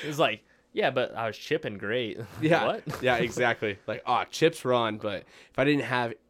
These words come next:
Speaker 2: eighteen drives on the first hole.
Speaker 1: Yeah, I had to
Speaker 2: <laughs>
Speaker 1: go back on the fourth hole to get new, uh, a sleeve of balls from the pro shop.
Speaker 2: I fucking, like,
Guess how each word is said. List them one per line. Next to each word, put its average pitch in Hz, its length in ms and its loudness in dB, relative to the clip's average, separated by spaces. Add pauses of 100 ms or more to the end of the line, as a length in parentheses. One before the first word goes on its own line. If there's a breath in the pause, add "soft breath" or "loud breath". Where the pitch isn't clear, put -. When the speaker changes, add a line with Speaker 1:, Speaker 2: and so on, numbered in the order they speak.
Speaker 2:
eighteen 135 540 -2
drives 113 640 -2 (320)
on 123 240 2
the 113 80 0
first 117 380 -2
hole. 110 440 0
Speaker 1:
Yeah, 127 240 2
I 104 60 2
had 120 160 2
to 135 40 -4
Speaker 2:
<laughs> 113 40 -2
Speaker 1:
go 135 100 0
back 113 280 0
on 117 60 -8
the 95 80 -6
fourth 120 440 -6
hole 113 260 -4
to 110 80 -6
get 107 220 -4
new, 110 340 -6
uh, 95 380 -6
a 98 160 -14
sleeve 120 360 -10
of 104 120 -8
balls 101 300 0
from 101 160 -14
the 92 60 -10
pro 101 300 -6
shop. 87 360 -10 (200)
Speaker 2:
I 127 180 -4
fucking, 131 680 -2
like, 104 340 -8